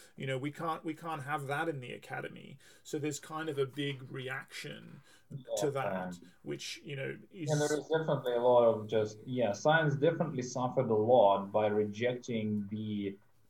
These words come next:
Speaker 2: uh, everything that is in any esoteric tradition.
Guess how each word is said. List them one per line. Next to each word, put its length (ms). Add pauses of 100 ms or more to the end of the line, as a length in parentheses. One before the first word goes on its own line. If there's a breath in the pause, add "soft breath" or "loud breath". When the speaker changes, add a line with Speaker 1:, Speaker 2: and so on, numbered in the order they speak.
(180)
Speaker 2:
uh, 260 (140)
everything 960 (260)
that 240
is 340
in 220
any 320
esoteric 480
tradition. 580